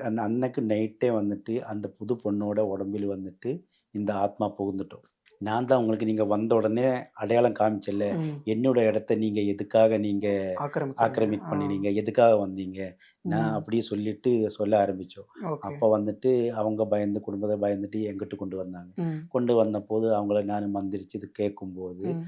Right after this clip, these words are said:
Speaker 1: அந்த இடத்துல வந்து பன்னெண்டு வருஷம் முன்னாடி ஒரு அம்மா வந்துட்டு சூசைடு, அந்த தீக்குளுத்தி சூசைடு பண்ணியிருக்கோம். அப்ப சூசைடு பண்ணதுனால அதோட ஆத்மா அந்த எந்த இடத்துல சூசைடு பண்ணாலும் அங்கேயே இருக்கு. அப்ப அதோட பேரு எல்லாமே கரெக்டா சொல்லு. சொல்லிட்டு அப்ப இந்த மாதிரி இதனால தான் சொன்ன போதுன்னா,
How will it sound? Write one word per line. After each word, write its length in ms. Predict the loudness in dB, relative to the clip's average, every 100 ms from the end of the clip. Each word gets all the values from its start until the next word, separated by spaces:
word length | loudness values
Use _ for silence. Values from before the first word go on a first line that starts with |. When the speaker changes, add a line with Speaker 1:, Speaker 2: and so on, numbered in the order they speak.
| -14 -18
Speaker 1:
அந்த 340 | -8 -4 2 4
இடத்துல 460 | 4 2 -4 -4 -2
வந்து 400 | -2 -2 -8 -4
பன்னெண்டு 420 | -4 0 0 0
வருஷம் 400 | 0 -2 -2 -4
முன்னாடி 480 | -2 -6 -6 -6 -6 -8 -14 _
ஒரு 220 | -2 2
அம்மா 400 | 2 2 2 2
வந்துட்டு 380 | 0 -6 -8 -6 -6 -8 _ _ _ _ -18
சூசைடு, 500 | -8 -4 0 2 2
அந்த 260 | 0 -4
தீக்குளுத்தி 400 | -4 -4 -4 -6
சூசைடு 400 | -6 -4 0 -2
பண்ணியிருக்கோம். 440 | -2 -6 -6 -12 _ _ _
அப்ப 240 | -4 -2
சூசைடு 400 | 0 2 2 4
பண்ணதுனால 600 | 4 4 4 4 2 2 0 0
அதோட 340 | -4 0 2 2
ஆத்மா 300 | 0 -2 -2
அந்த 140 | -2 0
எந்த 200 | 2 4
இடத்துல 240 | 2 0
சூசைடு 180 | -2 -2
பண்ணாலும் 260 | -2 -2 0
அங்கேயே 260 | 0 0
இருக்கு. 220 | -2 -4 -6
அப்ப 280 | -2 2
அதோட 180 | 2 2
பேரு 380 | 0 -2 0 0
எல்லாமே 500 | 0 0 0 0 -2
கரெக்டா 340 | -2 -4 -2
சொல்லு. 300 | -4 -4 -12 -14 _ _ _
சொல்லிட்டு 680 | -6 -4 -4 -2 2 4 2
அப்ப 140 | 2
இந்த 200 | 0 0
மாதிரி 240 | 0 -2
இதனால 340 | -2 -2 0 0
தான் 80 | -2
சொன்ன 280 | -4 -6 -6
போதுன்னா, 280 | -4 -4